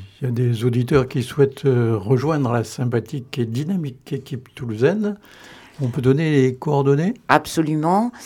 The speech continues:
Speaker 1: Oui.
Speaker 2: Donc, au niveau, on peut le, tout simplement, euh, passer un appel ou envoyer un S M S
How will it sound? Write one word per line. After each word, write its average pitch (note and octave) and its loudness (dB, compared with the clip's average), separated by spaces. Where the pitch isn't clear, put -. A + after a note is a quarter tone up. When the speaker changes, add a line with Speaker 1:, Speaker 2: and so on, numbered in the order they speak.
Speaker 1:
Oui. C#3+ 0
Speaker 2:
Donc, E3+ 2
au D3+ 2
niveau, C3+ 0
on C#3 0
peut C#3+ 2
le, A2+ 2
tout F#3 -8
simplement, D#3+ 2
euh, A#2 2
passer A2+ 0
un A#2+ 6
appel C3 6
ou B2+ 4
envoyer A#2 2
un B2+ 4
S B2 2
M A#2 4
S F#3+ 2